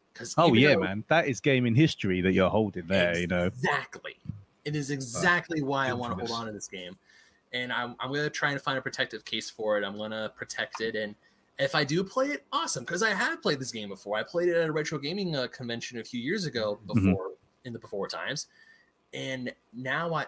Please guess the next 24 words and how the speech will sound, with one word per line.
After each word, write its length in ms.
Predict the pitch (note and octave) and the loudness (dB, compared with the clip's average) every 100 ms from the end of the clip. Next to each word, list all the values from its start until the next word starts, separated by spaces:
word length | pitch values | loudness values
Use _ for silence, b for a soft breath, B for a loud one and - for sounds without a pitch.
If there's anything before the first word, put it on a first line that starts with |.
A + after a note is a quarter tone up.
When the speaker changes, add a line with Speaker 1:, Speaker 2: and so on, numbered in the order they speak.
| - | -6
Speaker 1:
and 180 | A#2+ - | -10 -8
as 180 | B2 A#2+ | -6 -6
I 80 | A#2 | -6
told 240 | - G#2+ | -6 -4
Howard, 320 | A#2+ D#3+ C3 A2+ | -2 0 2 0
if 140 | G#2 | -4
you 60 | A2 | -8
could 160 | A2 | -6
listen 280 | A2 G2+ G#2+ | -4 -4 -6
back 160 | G2 F#2+ | -8 -8
to 120 | F#2 | -8
that 80 | D#2 | -8
episode, 400 | D#2 - G#2+ G#2+ A#2 | -6 -4 -2 -2 -4
I 80 | |
wanna 240 | A#2 A2+ A2 | -4 -4 -6
play 240 | - A2 | -4 -4
it 60 | G2 | -4
again 340 | F#2+ D#3 C#3+ | -2 0 0
because 260 | A#2 B2 G2+ | -4 -8 -10
when 140 | G2 | -10
I 40 | F#2+ | -8
first 360 | - E3 - | -6 -6 -6
played 260 | - G2 F#2+ | -8 -6 -4
it, 160 | F#2+ | -6